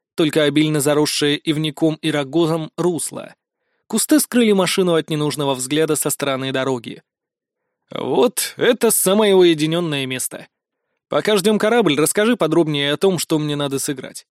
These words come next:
попросил я, заглушив двигатель. "У меня уже все готово. Досье на тебя, чем занимаешься, когда были контакты с нашей службой и прочее".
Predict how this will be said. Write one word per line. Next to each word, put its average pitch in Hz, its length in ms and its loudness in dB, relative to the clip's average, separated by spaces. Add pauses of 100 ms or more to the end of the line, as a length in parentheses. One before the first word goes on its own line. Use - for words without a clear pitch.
(320)
попросил 143 460 -2
я, 143 200 0
заглушив 135 460 -4
двигатель. 131 520 -8 (840)
"У 190 60 2
меня 202 280 4
уже 185 160 2
все 185 260 4
готово. 170 420 -2 (360)
Досье 170 360 0
на 165 100 0
тебя, 156 240 0
чем 214 200 0
занимаешься, 160 640 0 (280)
когда 180 260 0
были 202 180 4
контакты 190 440 -2
с - 80 -6
нашей 202 260 0
службой 156 460 -2
и 190 60 -2
прочее". 147 520 -4